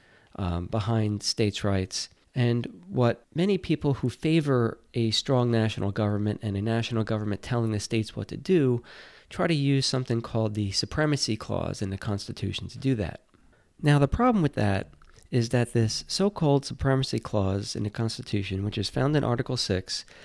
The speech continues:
says that the Constitution and the laws of the United States, which shall be made in pursuance thereof,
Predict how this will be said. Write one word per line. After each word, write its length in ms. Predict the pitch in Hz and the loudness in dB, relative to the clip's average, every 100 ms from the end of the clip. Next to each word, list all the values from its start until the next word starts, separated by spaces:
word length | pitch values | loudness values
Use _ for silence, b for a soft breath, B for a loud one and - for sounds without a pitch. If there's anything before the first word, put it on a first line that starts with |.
| B B | B B
says 420 | B - 120 117 - | B 0 2 2 0
that 160 | 113 | 0
the 100 | 113 | -2
Constitution 960 | - 185 196 190 - 151 143 147 135 139 - | 0 0 2 0 0 0 0 0 -2 -4 -2
and 120 | 113 | 0
the 80 | 104 | 2
laws 420 | 110 139 165 170 | 2 4 2 2
of 80 | 165 | 0
the 80 | 160 | 2
United 460 | 156 151 156 151 | 2 2 2 0
States, 560 | - 117 110 110 - - B B B B B B _ | -2 0 0 -2 -8 -10 B B B B B B _
which 300 | - 113 - - | -2 0 0 -2
shall 300 | - 131 160 | 0 0 2
be 160 | 180 | 0
made 420 | 151 143 135 135 | 2 2 4 2
in 200 | - 117 | 0 -6
pursuance 640 | - - - 165 170 170 - | -4 -4 0 0 0 -2 -2
thereof, 680 | 147 143 107 90 110 - | 2 4 2 0 -4 -10